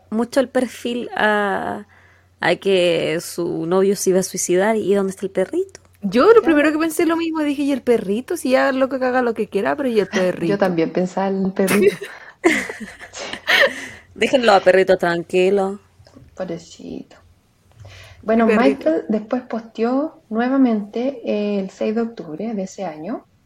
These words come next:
Speaker 3: eh, y en él decía que, eh, mente enferma, Sebastián tenía intenciones de acabar con su vida y escribió, comillas, "¿Qué hacer si tu pololo quiere su-, suicidarse o tu novio?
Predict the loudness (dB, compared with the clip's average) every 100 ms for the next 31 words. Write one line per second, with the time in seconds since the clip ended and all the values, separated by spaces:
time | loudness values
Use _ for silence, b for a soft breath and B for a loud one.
0 | _ -16 -12 -10 -8 -6 -6 -6 -8 -8
1 | -10 -16 _ _ _ _ _ _ -10 -4
2 | -2 0 0 0 0 0 -2 -4 -6 -6
3 | -6 -4 -4 -4 -6 -6 -6 -8 -12 _
4 | -18 -14 -14 -14 -18 _ _ _ _ -10
5 | -8 -8 -6 -4 -4 -4 -6 -8 -8 -8
6 | -6 -6 -4 -4 -8 B B B _ -8
7 | -8 -4 -2 0 0 2 0 0 -6 -6
8 | -4 -2 -4 -8 _ -12 -6 -4 -6 _
9 | _ -16 -6 -4 -4 -6 -4 -2 -4 -6
10 | -16 _ B B B B -6 -4 -4 -8
11 | -8 -6 -2 0 0 2 0 -2 -4 -4
12 | -2 -6 -12 -16 -14 -10 -8 -4 -4 -4
13 | -6 -6 -4 -2 -2 -2 -6